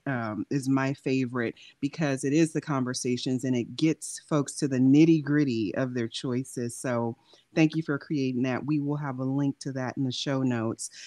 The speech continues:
And also the other piece about surrogate stress. Um, in a recent podcast where we reviewed the annual assembly, we talked about the, the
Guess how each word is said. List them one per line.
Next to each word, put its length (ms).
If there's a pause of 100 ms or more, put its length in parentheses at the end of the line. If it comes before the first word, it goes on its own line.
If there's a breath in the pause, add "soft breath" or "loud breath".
(140 loud breath)
And 160
also 400
the 140
other 180
piece 260
about 280
surrogate 580
stress. 800 (360 soft breath)
Um, 540 (680)
in 140
a 80
recent 500 (120)
podcast 680
where 80
we 140
reviewed 460
the 120
annual 280
assembly, 440
we 160
talked 380
about 380 (420 soft breath)
the, 560
the 160